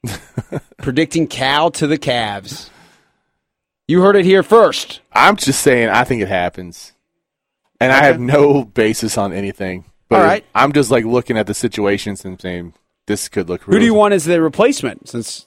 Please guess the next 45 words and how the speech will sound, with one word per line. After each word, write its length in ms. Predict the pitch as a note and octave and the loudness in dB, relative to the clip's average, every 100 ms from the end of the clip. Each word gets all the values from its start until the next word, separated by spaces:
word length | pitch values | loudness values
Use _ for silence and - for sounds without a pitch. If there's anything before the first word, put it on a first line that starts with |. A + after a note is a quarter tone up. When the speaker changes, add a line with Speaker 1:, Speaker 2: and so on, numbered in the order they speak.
| _ | _
Speaker 1:
that's 20 | |
Speaker 2:
Well, 160 | A2 A2 | -10 2
that's 220 | C#3+ F3+ | 2 4
Speaker 1:
a 40 | |
Speaker 2:
why 380 | F3 D3+ B2 A2+ | 4 6 6 4
the 120 | A#2 | 0
timing 340 | - B2 C3 C3 | -2 -2 0 -2
to 60 | B2 | -2
me 80 | |
is 100 | A#2+ | -2
really 160 | A#2 B2 | -2 -2
interesting, 440 | B2 B2+ - C3 - _ _ _ _ | -4 -8 -8 -10 -14 _ _ _ _
because 360 | A#2+ C3+ A#2 G2 - _ _ - | -2 0 0 -2 -16 _ _ -2
Florida 320 | C#3+ D#3+ D3 | 2 2 2
is 160 | F#2+ | 0
taking 320 | - A#2 A2+ G2+ | -2 -4 -4 -6
their 100 | F#2 | -8
time 300 | F#2+ G2+ E2+ | -6 -8 -8
right 100 | C2+ | -14
now, 160 | D2 | -14
right? 240 | E2 F2+ - | -12 -12 -2
Why 160 | C3 | 0
is 100 | G#3 | 0
Florida 420 | - C3 C3+ A#2 F#2 _ - | -2 0 0 0 -4 _ -4
Speaker 1:
No, 200 | A#3 A#3 | 2 4
they 100 | C4 | 4
hired 260 | D4 B3+ | 4 2
a 40 | E3 | 0
coach, 400 | D3+ D3 - - _ | 0 -2 -6 -14 _
Louisiana 500 | D#3 F3+ G#3 G3 F#3+ | 0 0 2 0 -2
Tech 240 | - G3 - | -2 -4 -4
coach. 400 | A#2 - - - _ | -10 -10 -18 -20 _
Speaker 2:
Florida 300 | - D3 E3+ | 2 4 4
Gators? 500 | D3+ C#3+ E3+ F#3+ - - _ | 4 2 2 -4 -12 -20 _
Speaker 1:
Yes. 340 | - C3+ - - _ _ - | -6 -6 -6 -12 _ _ -6
Speaker 2:
Then 120 | B2 | 0
that 140 | C3+ | 0
just 160 | C#3+ C3+ | 0 2
happened, 320 | B2+ B2+ F#2 | 2 2 -2
right? 220 | F2+ A2+ - _ _ _ _ | -6 -6 -8 _ _ _ _
Speaker 1:
Uh, 240 | D3 D3 B2 | -8 -6 -6
maybe 320 | D3 A3+ F4 | -4 -4 -4
two 180 | - E3+ | -4 -4
days 220 | E3 A3 | -4 -6
ago. 300 | - F#2+ - | -10 -14 -20